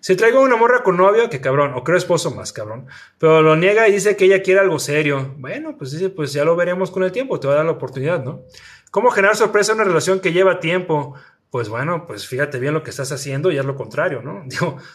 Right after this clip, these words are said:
no a la mala, ¿no? Pero, o sea, pues una cosa es que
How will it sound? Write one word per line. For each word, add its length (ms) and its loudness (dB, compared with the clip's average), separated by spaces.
no 80 0
a 40 2
la 120 2
mala, 340 2
¿no? 320 -4
Pero, 280 -6
o 60 -20
sea, 320 -18
pues 160 -8
una 200 -4
cosa 280 0
es 140 -2
que 520 -6